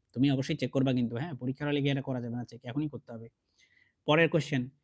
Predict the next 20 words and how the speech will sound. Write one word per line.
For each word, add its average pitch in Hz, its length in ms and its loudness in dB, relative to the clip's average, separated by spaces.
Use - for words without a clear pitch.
একটি 160 240 0
পরিবাহী 185 500 4
তার 160 260 4
দ্বারা 147 220 2
আধান 131 220 4
দুটিকে 160 220 2
যুক্ত, 143 260 0
দেখো 139 240 0
এই 135 100 6
দুটাকে 151 240 2
যদি 165 200 0
যুক্ত 156 260 -2
করে 185 200 4
দাও 120 180 -2
তাহলে 135 200 0
কি 143 180 -2
হবে? 131 220 2
তেইশ 139 180 2
নাম্বার 160 240 2
প্রশ্ন, 151 240 -2